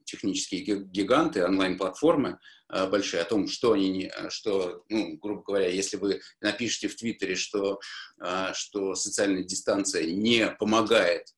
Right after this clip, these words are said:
в, э, в распространении, м, э, в, наоборот, ну, соответственно, в, в борьбе с распространением вируса, то такой твит будет забанен, потому что это объективная неправда.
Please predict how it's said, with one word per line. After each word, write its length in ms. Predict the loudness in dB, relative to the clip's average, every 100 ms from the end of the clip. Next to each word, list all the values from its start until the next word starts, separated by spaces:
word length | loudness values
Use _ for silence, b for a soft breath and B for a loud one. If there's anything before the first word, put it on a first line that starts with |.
| _ _ -8
в, 300 | -8 -4 -2
э, 880 | 0 2 2 0 -2 -4 -6 -6 -6
в 40 |
распространении, 920 | -4 -6 -6 -2 2 2 0 -4 -6 B B B -10
м, 440 | -6 -6 -8 -12
э, 40 | -14 -16 -18 -14 -12 -10 -10 -12 -16 _ _
в, 300 | -18 -12 -8
наоборот, 400 | -2 0 2 0 -4 -6
ну, 180 | -4 -2
соответственно, 600 | -4 -6 -6 -6 -8 -14 -8
в, 300 | -4 -4 -6 -12 _ _
в 100 | -12
борьбе 440 | 2 2 4 2 2
с 240 | 0 -2
распространением 1120 | -2 -2 -4 -4 -4 -2 0 0 -2 -4 -8 -12 _ _ _ _ -20 -10
вируса, 440 | 4 6 6 4 0
то 100 | 0
такой 300 | 4 4 4
твит 240 | 4 4
будет 180 | 4 2
забанен, 460 | 2 0 -2 -6 -12 _
потому 220 | -4 -2 0
что 120 | 0
это 160 | 0 -2
объективная 580 | -2 -4 0 4 6
неправда. 720 | 6 4 2 0 -2 -4 -12